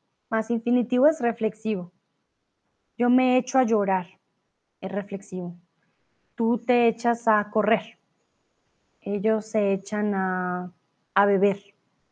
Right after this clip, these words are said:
¿vale? Es reflexivo, echarse a más el verbo en infinitivo. Sigui me dicen, "Yo no, pero mi abuela, mi primo y mi cuñado son cocineros".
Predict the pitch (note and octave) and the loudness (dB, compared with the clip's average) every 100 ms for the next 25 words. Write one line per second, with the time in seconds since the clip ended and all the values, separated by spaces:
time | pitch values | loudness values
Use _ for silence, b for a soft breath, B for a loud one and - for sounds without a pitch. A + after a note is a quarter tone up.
0 | _ - F#3+ G#3 B4 - - - _ _ | _ -4 0 2 2 -2 -20 -20 _ _
1 | G3 G#3+ B3 A#3 G#3 G#3 F#3+ F3 F3 B3 | -4 2 2 2 -2 0 0 0 4 6
2 | B3+ C#4 D4 D4 D#4+ B4 A4+ _ A3 A#3 | 6 4 2 4 4 2 -2 _ 2 4
3 | A#3 A#3 G#3 G3 F#3+ G3+ G3 F#3+ F3+ - | 4 2 2 2 2 0 -2 -4 -6 -8
4 | - _ _ _ _ _ _ _ _ - | -16 _ _ _ _ _ _ _ _ 4
5 | D#4 E4 F#4 E4+ D4+ D4 D#4 C#4+ A#3 C4 | 8 10 10 12 10 8 6 6 6 4
6 | C4+ A3+ - - B3+ C4 B3 A#3 A3+ C4+ | 4 2 -4 2 6 6 6 6 6 6
7 | D#4+ D4+ - A#3 B3 C4 B3+ A3 G3 G3 | 6 4 4 4 6 6 4 0 -2 -2
8 | G#3 G#3 G3 F#3 G3+ - A3+ A3+ A3+ - | -4 -6 -8 -8 -10 -2 0 0 -2 -18